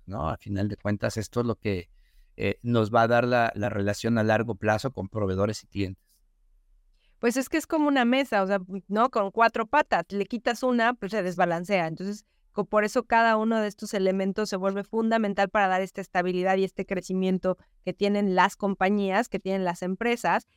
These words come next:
Speaker 2: ¿Y habrá un último ingrediente, Javier, que consideres importante dentro de estos elementos, eh, que permiten tener estas relaciones de largo plazo?
Speaker 1: Em, sí, sí, ha-, hay uno más. Eh, yo creo que es el, eh,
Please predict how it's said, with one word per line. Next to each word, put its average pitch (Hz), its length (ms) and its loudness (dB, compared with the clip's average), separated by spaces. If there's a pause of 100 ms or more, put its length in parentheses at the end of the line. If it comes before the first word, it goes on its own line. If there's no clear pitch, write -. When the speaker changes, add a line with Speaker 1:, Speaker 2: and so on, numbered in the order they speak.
(160)
Speaker 2:
¿Y 302 280 0
habrá 320 260 6
un 427 360 0
último 403 300 2
ingrediente, 285 840 2
Javier, 262 420 2
que 262 100 -8
consideres 240 800 0
importante 220 760 0
dentro 185 360 -2
de 190 100 -4
estos 214 360 -4 (260)
elementos, 233 1160 2
eh, 175 560 -4
que 202 140 -4
permiten 208 600 0
tener 196 300 0
estas 208 220 -4
relaciones 190 400 -2
de 190 80 0
largo 180 240 -2
plazo? 220 400 -6 (840)
Speaker 1:
Em, 123 480 -4
sí, 262 380 -2
sí, - 300 -8 (140)
ha-, 143 140 -2
hay 147 180 0
uno 160 120 -2
más. 160 360 0
Eh, 120 240 -2
yo 110 160 -6
creo 131 120 -6
que - 100 -10
es - 100 -12
el, 160 180 0
eh, 104 400 -2